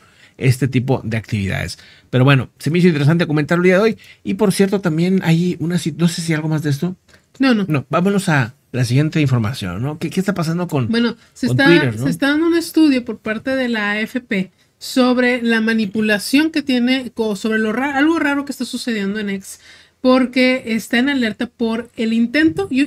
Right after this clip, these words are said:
Speaker 2: yo digo intento, lo diría entre comillas, porque yo creo que es muy obvio,
Speaker 1: Muy obvio, sí.
Speaker 2: de manipulación en la plataforma de X, antes conocida como Twitter, porque, bueno, esta, esta compañía,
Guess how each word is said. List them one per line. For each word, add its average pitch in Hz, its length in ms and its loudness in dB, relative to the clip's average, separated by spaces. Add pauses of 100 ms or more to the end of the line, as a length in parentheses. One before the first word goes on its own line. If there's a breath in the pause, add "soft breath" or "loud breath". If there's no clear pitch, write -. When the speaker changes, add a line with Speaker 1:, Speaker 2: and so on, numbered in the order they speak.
Speaker 2:
yo 240 260 2
digo 349 260 4
intento, 330 560 2
lo 294 200 2
diría 262 180 2
entre 359 220 -2
comillas, 262 340 2
porque 226 240 -4
yo 233 100 0
creo 277 140 -6
que - 80 -2
es 302 60 2
muy 285 240 2
obvio, 220 240 -2
Speaker 1:
Muy 196 140 0
obvio, 92 200 -2
sí. - 60 -2
Speaker 2:
de 247 100 6
manipulación 240 840 0
en 269 120 -4
la 240 140 -4
plataforma 240 640 -4
de 240 140 -2
X, - 260 -8
antes 226 320 -2
conocida 226 440 -4
como 226 300 -6
Twitter, 320 340 2 (380 soft breath)
porque, 294 240 2
bueno, 277 300 0
esta, 262 880 2
esta 240 240 -4
compañía, 277 640 0